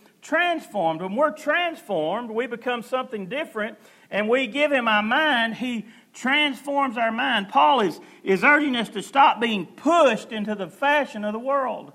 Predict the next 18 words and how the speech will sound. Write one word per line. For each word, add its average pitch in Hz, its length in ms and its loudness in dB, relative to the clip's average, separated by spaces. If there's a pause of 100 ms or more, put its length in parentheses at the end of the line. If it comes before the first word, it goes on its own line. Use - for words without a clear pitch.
(400)
Now, 226 180 2
I - 20 4
was 240 160 -4
just 226 220 -8
thinking 269 260 0
about 175 300 0
that. 202 420 -2 (340)
Don't, 247 400 2
don't 294 200 2
let 311 180 6
the 233 80 2
world 254 400 6
squeeze 285 680 -2
you 208 140 -6
into 208 220 -2
its 202 160 -2
mold. 214 380 0
I, 220 180 2